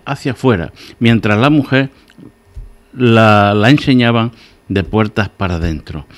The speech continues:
Eso es algo que, eh, tenemos que ir rompiendo poco a poco y precisamente para eso sirve, pues, todos los avances, ¿eh? y todas las reivindicaciones, incluso políticamente,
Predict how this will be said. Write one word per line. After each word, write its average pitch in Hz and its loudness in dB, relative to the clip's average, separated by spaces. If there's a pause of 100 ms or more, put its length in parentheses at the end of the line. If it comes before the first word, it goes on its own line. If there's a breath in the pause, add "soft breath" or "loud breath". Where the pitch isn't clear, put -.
(580 soft breath)
Eso 143 0
es 117 -4
algo 117 0
que, 123 0
eh, 101 -2
tenemos 101 0
que - -4
ir 104 0
rompiendo 95 -2
poco 90 -6
a 98 0
poco 113 -6
y 104 -2
precisamente 98 -4
para 90 -4
eso 101 -6 (520 loud breath)
sirve, 110 0 (340 soft breath)
pues, 98 -6
todos 117 -2
los 104 -2
avances, 107 -2 (380 soft breath)
¿eh? 113 0
y 104 -2
todas 113 0
las 107 -2
reivindicaciones, 107 -4
incluso 117 -2
políticamente, 101 -2